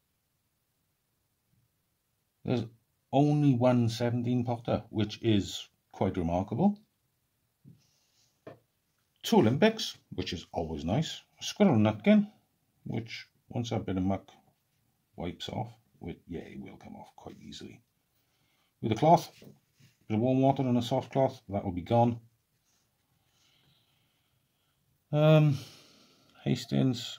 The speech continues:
I've got plenty, I'll just throw that one back. And a couple of seventeen shields. I'll probably only keep one of those, but that's fine. So yeah, I'm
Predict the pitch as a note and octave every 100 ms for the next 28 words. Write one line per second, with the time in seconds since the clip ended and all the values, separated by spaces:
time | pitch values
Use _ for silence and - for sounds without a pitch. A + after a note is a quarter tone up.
0 | - F#2+ F2 - - - - - - -
1 | - - - - - D#2+ D2+ D#2 - -
2 | _ _ - _ _ _ _ _ - _
3 | _ _ _ - B2+ A#2 C#3+ C#3 C#3 B2+
4 | A#2 - - C3+ C#3 C#3+ D3+ D3 G#3 C#3+
5 | - - - _ _ _ _ _ - A2+
6 | A#2 F#2 E2+ E2 G2+ G2 G#2 G#2+ B2+ A#2+
7 | - _ _ _ F2+ - _ _ _ _
8 | E2+ D#2 E2+ F#2+ G#2 _ _ _ _ _
9 | _ _ _ _ _ - A3 G#3+ G#2+ A2